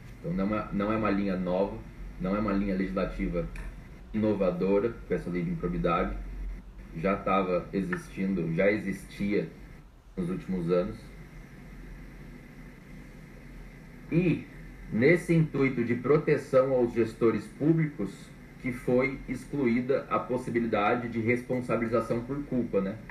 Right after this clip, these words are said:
Hoje só permanece a responsabilização por dolo. Aí que entra,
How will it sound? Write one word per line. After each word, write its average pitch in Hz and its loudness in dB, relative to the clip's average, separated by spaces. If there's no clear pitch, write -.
Hoje 117 4
só 123 0
permanece 113 0
a 123 2
responsabilização 123 0
por 180 8
dolo. 113 6
Aí 120 4
que 165 2
entra, 147 2